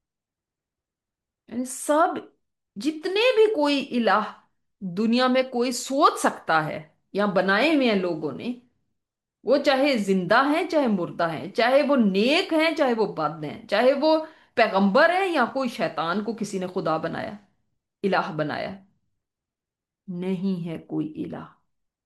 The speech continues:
हर एक नफी जिन्स में ना, हर एक उसकी तरफ से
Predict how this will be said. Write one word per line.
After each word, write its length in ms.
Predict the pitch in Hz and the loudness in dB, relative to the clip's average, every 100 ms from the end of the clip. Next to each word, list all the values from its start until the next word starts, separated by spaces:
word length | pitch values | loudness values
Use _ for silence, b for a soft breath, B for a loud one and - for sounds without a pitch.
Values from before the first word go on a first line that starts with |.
| - | -10
हर 440 | 226 311 392 403 - - | 0 4 4 2 -4 -8
एक 300 | 269 285 - 208 | -6 -8 -8 -4
नफी 520 | 202 214 269 285 285 185 | -2 -2 -4 -2 -2 -2
जिन्स 380 | 220 294 311 | -4 -6 -6
में 120 | 285 320 | -6 -4
ना, 100 | 392 240 | -4 -6
हर 340 | - 294 349 392 - - | 0 2 2 0 -6 -6
एक 360 | 294 339 349 | -4 -4 -4
उसकी 440 | 277 - - 262 269 - b b b _ _ _ - | -8 -8 -8 -6 -6 -12 b b b _ _ _ -20
तरफ 440 | 117 - - 208 | -20 -16 -8 -6
से 200 | 214 - | -6 -4